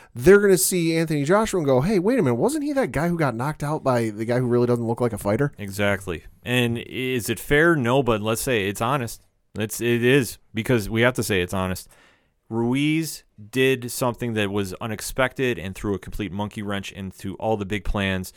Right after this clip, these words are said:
Speaker 2: that was coming down the pike. And for Wilder and Joshua,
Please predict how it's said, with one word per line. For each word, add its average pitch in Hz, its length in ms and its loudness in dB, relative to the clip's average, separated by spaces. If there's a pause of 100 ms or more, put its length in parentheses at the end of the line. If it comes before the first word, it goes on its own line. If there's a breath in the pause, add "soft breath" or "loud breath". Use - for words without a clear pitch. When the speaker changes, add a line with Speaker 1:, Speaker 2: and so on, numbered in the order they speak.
(320 soft breath)
Speaker 2:
that 107 440 2 (600)
was 110 280 0
coming 110 200 0
down 98 140 2
the 87 80 -4
pike. - 320 -4 (420)
And 107 440 -2
for 104 360 -2
Wilder 117 540 0
and 110 100 -2
Joshua, 107 560 0